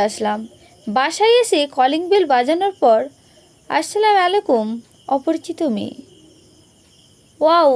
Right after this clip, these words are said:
আলাইকুম সালাম।" আমি, "ব্যাগটা দেন।" "কে তুমি?" "ওর নাম মুন্নি, মা।" "ও, হুম। এখন ফ্রেশ হয়ে বসো, পরে সব বলবো। আগে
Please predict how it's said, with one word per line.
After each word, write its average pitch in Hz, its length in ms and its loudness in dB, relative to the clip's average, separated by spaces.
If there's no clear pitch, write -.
আলাইকুম 311 360 -2
সালাম।" 214 300 -2
আমি, 233 180 -2
"ব্যাগটা 285 440 -2
দেন।" 254 200 0
"কে 330 120 0
তুমি?" 320 220 -2
"ওর 262 160 2
নাম 427 120 -2
মুন্নি, 220 340 -2
মা।" 208 140 -4
"ও, - 20 6
হুম। 311 300 0
এখন 359 200 0
ফ্রেশ 320 240 0
হয়ে 320 160 0
বসো, 269 340 0
পরে 247 320 0
সব 370 140 0
বলবো। 214 300 -4
আগে 262 180 -2